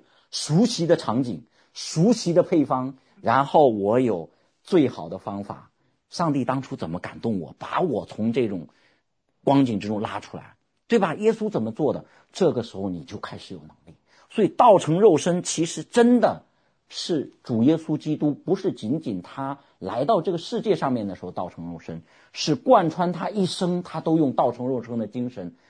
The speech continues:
在做事情。比如说我们在这里放了这张图片，就是有一个很著名的故事，就是有一个瞎子巴底买，对吧？主耶稣服侍完了，然后大家都拥着主耶稣出来了。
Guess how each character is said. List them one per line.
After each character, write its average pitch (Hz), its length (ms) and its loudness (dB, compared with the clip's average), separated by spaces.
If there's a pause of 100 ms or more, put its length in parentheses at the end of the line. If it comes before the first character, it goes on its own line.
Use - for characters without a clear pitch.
(160)
在 - 120 -8
做 113 220 0
事 - 180 -10
情。 - 240 -18 (240)
比 147 100 -2
如 147 40 4
说 202 80 8
我 151 80 10
们 135 120 4
在 165 120 4
这 143 60 4
里 123 60 0
放 131 200 -2
了 123 100 -2
这 117 80 -8
张 120 160 -6
图 107 160 -10
片， 101 220 -4
就 117 100 -8
是 117 180 -6
有 98 140 -4
一 - 20 -4
个 120 80 -4
很 95 200 -10
著 160 140 -2
名 107 200 -2
的 110 80 -4
故 117 200 -6
事， 95 180 -10 (280)
就 147 120 -2
是 127 120 -4
有 98 100 2
一 101 40 -2
个 113 80 -2
瞎 127 260 -2
子 120 120 -6
巴 117 200 -2
底 107 140 -6
买， - 240 -8 (320)
对 175 100 0
吧？ 143 220 -2 (220)
主 120 140 0
耶 160 80 6
稣 165 180 0
服 127 240 -4
侍 139 140 -4
完 107 200 -4
了， 110 100 -6
然 104 120 -6
后 117 120 -4
大 120 200 -10
家 120 240 -10
都 139 240 0
拥 156 200 4
着 143 80 4
主 101 140 -4
耶 110 100 -4
稣 117 160 -14
出 - 160 -10
来 85 140 -6
了。 82 80 -16